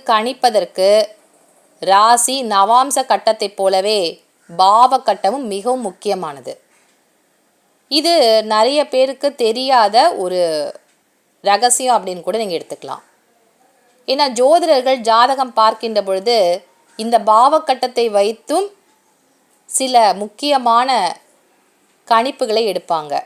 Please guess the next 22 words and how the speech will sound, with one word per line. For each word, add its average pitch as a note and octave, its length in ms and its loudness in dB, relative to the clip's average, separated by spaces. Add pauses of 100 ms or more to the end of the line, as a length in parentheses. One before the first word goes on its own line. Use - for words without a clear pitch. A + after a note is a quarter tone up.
(580)
ஆனா A#3+ 260 0
இது C4 160 0
அவ்வளோ C4 200 2 (120)
சீக்கிரத்துல C#4 420 -4 (220)
எல்லாருக்கும் B3+ 640 0
தெரிகின்ற A#3+ 500 -4
வகையில G#3 380 0 (540)
இதுவரைக்கும் C4 540 0
நடந்த A#3+ 320 0 (160)
பல A3+ 160 4 (180)
பதிவுகளில் B3 640 -2
இந்த A3 120 -2 (120)
பாவ A#3+ 260 6 (140)
கட்டத்தை A#3 400 -2
வைத்து G3+ 280 -6 (220)
எப்படி D4 300 -4 (120)
பலன் G#3+ 280 0
எடுக்கணும் F3+ 420 -6 (420)
என்பதை C#4 400 -2
பற்றி G3+ 260 -4 (300)
சொல்லியிருக்க A3 440 -4
மாட்டாங்க. C#3 360 -12